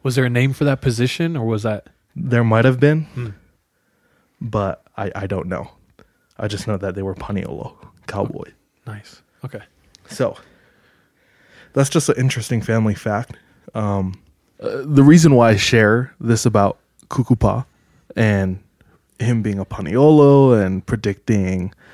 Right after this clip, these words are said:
Speaker 2: the flow of lava, I just grew up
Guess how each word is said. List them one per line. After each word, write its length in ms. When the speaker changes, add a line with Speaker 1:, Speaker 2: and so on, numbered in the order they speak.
Speaker 2:
the 80
flow 340
of 120
lava, 600
I 400
just 300
grew 420
up 500